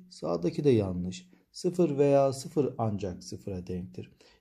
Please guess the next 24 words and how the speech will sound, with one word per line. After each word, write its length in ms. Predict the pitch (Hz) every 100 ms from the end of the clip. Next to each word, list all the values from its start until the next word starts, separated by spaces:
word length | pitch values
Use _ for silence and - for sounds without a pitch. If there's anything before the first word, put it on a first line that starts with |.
| -
Yani 220 | 160 135
R'nin 360 | 147 156 170 143
burada 280 | 135 139
sıfıra 380 | 139 - 139 127
denk 240 | 127 127 127
olduğunu 340 | 110 107 120
gördük. 360 | 110 92 90 - - - _ -
Ve 140 | 151
P 260 | - 175 185
ise 380 | - - 156
Q'da 520 | 151 - 143 110 98 - _ _
sıfıra 480 | - - 139 147 127
denkse 520 | 135 190 180 - 104 - _ _ -
bu 160 | 151 139
hangi 240 | 185 170
durumdaydı 380 | 139 127 120 117
arkadaşlar? 500 | 117 123 117 170 185 - - _ _ _ -
P'nin 580 | 139 139 131 139 - - _ -
bire 440 | 104 113 104 123
yani 380 | 139 117 107 110
doğrudan 440 | 113 117 113 151 160
yanlışa 460 | 117 117 120 160
gidildiği 420 | 139 120 120 127
durumda. 260 | 110 101 90